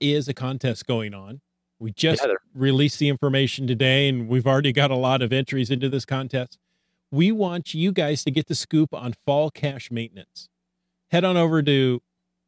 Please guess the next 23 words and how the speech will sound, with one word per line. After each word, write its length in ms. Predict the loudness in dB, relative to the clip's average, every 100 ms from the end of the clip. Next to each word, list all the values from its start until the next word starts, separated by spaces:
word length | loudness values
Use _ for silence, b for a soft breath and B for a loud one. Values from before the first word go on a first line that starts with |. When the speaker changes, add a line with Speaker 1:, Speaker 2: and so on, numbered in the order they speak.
| _ -2
Speaker 1:
any 280 | 2 4 4
of 180 | 2 2
our 320 | 2 0 -4 _ _ _ _ _ _ _ _
social 440 | -2 0 2 -2
medias. 680 | 0 2 2 0 -2 -8 -12 -12 _ _ -4
That 120 | -2
could 140 | 0 2
be, 300 | 2 0 -4 _ _
uh, 240 | -6 -6 -6 -10 0
Go 180 | 2 4
Landsharks 960 | 4 2 0 0 0 0 -4 -10 -10 _ _
or 320 | -2 2 0 0
Caching 400 | 0 0 -2 -4
N 140 | -2
W 380 | -2 0 0 -2
on 160 | -6
Twitter. 380 | -6 0 2 0 -4 _ _ _ _ _ -8
Uh, 360 | -6 -6 -8 -12 _ _ _ _ _ _ -4
which 200 | -2 0
one 180 | 2 2
is 120 | 2
your 140 | 0
Twitter? 320 | 2 2 2